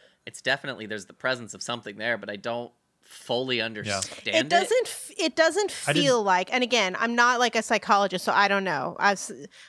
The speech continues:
Speaker 3: but it, it feels like a roundabout way to get to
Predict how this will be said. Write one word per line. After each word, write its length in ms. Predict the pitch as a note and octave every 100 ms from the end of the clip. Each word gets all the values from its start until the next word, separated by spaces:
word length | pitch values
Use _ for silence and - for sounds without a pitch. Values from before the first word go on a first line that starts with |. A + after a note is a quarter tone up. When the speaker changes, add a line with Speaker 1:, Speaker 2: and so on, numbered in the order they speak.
| _
Speaker 3:
but 140 | G#3+ B3
it, 180 | C4 - _ _ _ _ -
it 100 | D#4
feels 380 | - - F4+ G4
like 140 | G#4
a 100 | D4
roundabout 760 | A3 F#3+ G#3 B3 B3 A3+ A3 E3
way 360 | F3+ F#3 G#3+ B3
to 180 | - B3
get 240 | A3 -
to 540 | - A#3 G3+ F#3+ F#3